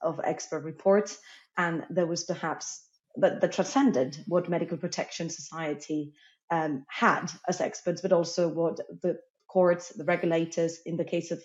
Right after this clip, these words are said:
of England, the family courts as well, and, uh, the civil litigation system was seeing, and that was a difficulty on obtaining good quality expert witness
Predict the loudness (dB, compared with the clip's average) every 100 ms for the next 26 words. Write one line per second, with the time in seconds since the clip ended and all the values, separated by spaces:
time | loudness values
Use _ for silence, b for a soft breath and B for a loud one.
0 | -8 -4 -2 -2 -4 -4 -4 -4 -4 0
1 | -2 -2 -4 0 0 -2 B B B B
2 | 2 2 2 -4 -10 -4 0 0 0 2
3 | 2 0 -4 -10 -6 0 2 2 -2 -8
4 | -8 -6 -4 -4 -2 0 0 -2 -8 -10
5 | -4 0 2 0 -2 -2 0 0 0 -2
6 | -6 -8 -8 _ b b _ 0 2 2
7 | 0 2 2 2 0 -4 -4 -4 0 0
8 | 0 -2 -4 -4 -4 -2 -2 -4 -6